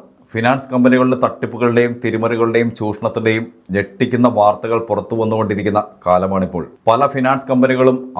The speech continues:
ആട്ടിൻതോലിട്ട ചെന്നായ്ക്കളെ പോലെ ആളുകളുടെ വിശ്വാസം നേടിയെടുത്ത ശേഷം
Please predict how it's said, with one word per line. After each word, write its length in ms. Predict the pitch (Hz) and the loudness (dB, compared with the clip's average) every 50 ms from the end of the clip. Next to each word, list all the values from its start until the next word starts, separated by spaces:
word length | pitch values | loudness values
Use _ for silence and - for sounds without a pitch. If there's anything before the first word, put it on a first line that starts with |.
| 104 | 0
ആട്ടിൻതോലിട്ട 640 | 107 - - 127 127 123 127 127 120 123 123 123 117 - - | 0 0 0 0 0 2 2 2 0 0 0 0 -2 0 0
ചെന്നായ്ക്കളെ 580 | 107 104 104 107 113 117 113 113 123 123 117 98 | -2 0 2 2 2 2 2 2 2 0 0 2
പോലെ 220 | 113 117 113 113 113 117 - - _ _ - - 95 | 2 2 2 2 0 0 -6 -14 _ _ -2 2 2
ആളുകളുടെ 380 | 107 113 117 117 117 117 113 110 | 2 2 2 0 0 0 0 -2
വിശ്വാസം 440 | 107 101 - 113 113 110 - 131 117 107 | -4 -2 2 2 2 2 2 -2 -4 -2
നേടിയെടുത്ത 440 | 107 110 107 117 120 117 113 - 113 - 117 | -2 0 0 2 2 2 2 0 -2 0 0
ശേഷം 280 | 110 110 - - - | 0 0 0 -2 -4